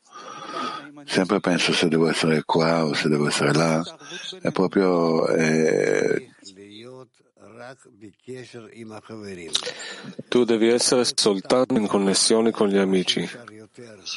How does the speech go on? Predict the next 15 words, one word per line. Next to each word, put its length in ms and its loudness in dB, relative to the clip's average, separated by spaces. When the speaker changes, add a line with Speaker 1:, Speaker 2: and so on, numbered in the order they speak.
Speaker 2:
Abbracciali 840 2
il 200 2
più 160 2
possibile, 760 2
nonostante 840 2
tra 280 2
di 180 4
voi 480 4
possono 380 2
essere 420 2
grandi 340 2
distanze 1000 0
che 260 2
vi 120 2
separano, 720 0